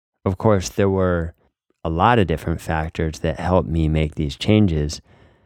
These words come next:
but if I had to boil it all down, it would be this. It would be habit loops. These are the things that drive most human behavior.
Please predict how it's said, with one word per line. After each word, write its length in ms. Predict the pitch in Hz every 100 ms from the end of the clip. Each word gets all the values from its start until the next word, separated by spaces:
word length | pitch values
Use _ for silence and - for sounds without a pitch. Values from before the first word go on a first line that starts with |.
| _ _ -
but 120 | 95
if 140 | 95
I 120 | 110
had 180 | 110 120
to 80 | 107
boil 340 | 95 98 101
it 160 | 95 87 -
all 240 | 85 90
down, 560 | 87 85 82 85 95 -
it 80 | 87
would 240 | 80 82 80
be 160 | 82
this. 360 | 78 67 71 -
It 120 | -
would 160 | 78 -
be 140 | 82
habit 440 | 73 73 69 65
loops. 400 | - - - - - _ - - _ _ -
These 320 | 90 101 123
are 100 | 127
the 140 | 117
things 520 | 107 - 90 82 82 87
that 200 | 82 78
drive 720 | 85 82 82 76 69 73 - - _ _ _ _
most 460 | 87 92 90 87 -
human 480 | - 90 80 78 76
behavior. 640 | 76 80 80 73 64 65